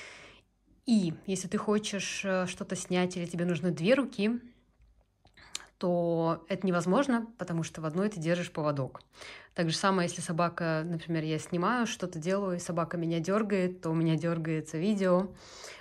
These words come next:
В общем, мне хотелось бы сделать что-то вот, вот такое через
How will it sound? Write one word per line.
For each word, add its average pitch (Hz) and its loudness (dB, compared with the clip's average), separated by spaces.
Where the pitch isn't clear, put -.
В 196 2
общем, 196 0
мне 196 2
хотелось 196 0
бы 165 -6
сделать 233 2
что-то 190 0
вот, 175 -4
вот 175 -4
такое 240 2
через 180 -4